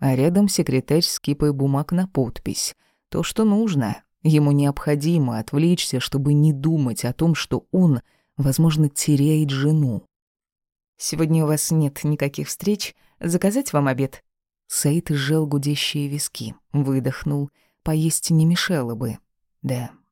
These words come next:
закажи что-нибудь. И себе тоже. Не хочу есть один». «Хорошо, Саид Саидович, я быстро». Она действительно приносит обед быстро,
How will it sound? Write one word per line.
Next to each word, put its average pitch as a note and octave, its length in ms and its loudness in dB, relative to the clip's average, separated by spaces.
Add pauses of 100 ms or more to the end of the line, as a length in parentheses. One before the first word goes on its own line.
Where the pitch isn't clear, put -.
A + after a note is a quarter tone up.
закажи D#3 420 0
что-нибудь. - 600 -8 (260)
И D#3 140 0
себе B2+ 280 0
тоже. B2+ 360 -6 (260)
Не D3+ 160 4
хочу C3+ 300 -2
есть A#2 260 -6
один». A2+ 320 -6 (500)
«Хорошо, D3 520 -2
Саид D#3+ 300 -2
Саидович, D3+ 480 -2 (180)
я A3 180 2
быстро». D3 460 0 (460)
Она D3+ 240 4
действительно D3 920 -2
приносит C3 520 0
обед D#3 300 0
быстро, D#3+ 720 -2